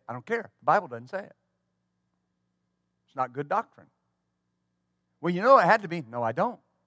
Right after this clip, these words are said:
because the Bible doesn't say it. Tell your neighbor, "The Bible doesn't say that."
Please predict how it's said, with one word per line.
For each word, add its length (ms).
because 180
the 60
Bible 200
doesn't 160
say 160
it. 100
Tell 100
your 80
neighbor, 180
"The 80
Bible 260
doesn't 240
say 160
that." 240